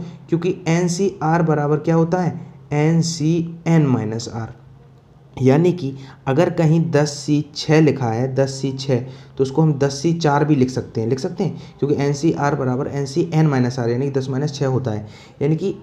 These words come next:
अगर इसी में ये formula लगाएं तो यही तो आ जाएगा, क्योंकि अगर एन सी आर बराबर एन सी एन माइनस R,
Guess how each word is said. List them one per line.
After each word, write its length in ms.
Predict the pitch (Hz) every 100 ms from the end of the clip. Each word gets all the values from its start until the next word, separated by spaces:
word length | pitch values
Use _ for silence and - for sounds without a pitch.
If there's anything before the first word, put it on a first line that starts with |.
| -
अगर 280 | 147 156 180 156
इसी 240 | 151 190
में 100 | 185
ये 120 | 170
formula 380 | 165 135 127 151
लगाएं 280 | 147 135 160
तो 80 | 156
यही 220 | 127 143
तो 100 | 165
आ 80 | 170
जाएगा, 280 | 175 120 120 - - -
क्योंकि 180 | 151
अगर 280 | 170 151 160 -
एन 160 | 160
सी 200 | 170 180
आर 280 | - 135 147
बराबर 460 | 139 120 123 139 131
एन 160 | 147 160
सी 340 | - 170 170
एन 140 | 170 175
माइनस 360 | 135 123 127
R, 140 | 135